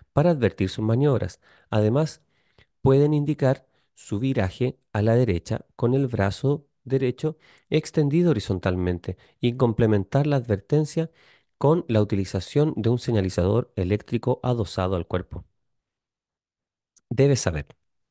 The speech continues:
las luces de freno se encienden automáticamente cuando pisas el pedal de freno. A veces puede resultar necesario avisar a quienes van detrás tuyo pisando ligeramente el pedal de freno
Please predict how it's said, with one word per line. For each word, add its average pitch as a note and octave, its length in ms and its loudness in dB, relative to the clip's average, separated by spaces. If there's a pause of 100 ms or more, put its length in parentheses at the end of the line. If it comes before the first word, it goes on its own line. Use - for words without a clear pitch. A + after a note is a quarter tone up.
(600)
las B2 220 2
luces G#3 500 0 (320)
de G2 200 2
freno A2+ 540 4 (240)
se - 220 -2
encienden E3+ 760 0 (400)
automáticamente C3 1200 0
cuando A#2+ 340 -2
pisas - 320 -6
el G2+ 80 -4
pedal F2 260 2
de F2 80 -2
freno. F2 300 -2 (600)
A G#2 100 2
veces D3 480 2 (720)
puede A#2 480 4 (200)
resultar A2 640 -2
necesario A2+ 640 0
avisar G2 680 -2 (160)
a F#2+ 100 -6
quienes G2 300 -8
van F2+ 160 0
detrás F2+ 320 -2
tuyo A#2 320 2
pisando B2 400 0
ligeramente C3 580 0
el A#2+ 80 -2
pedal A#2+ 260 0
de A2 100 -4
freno D#3 320 -2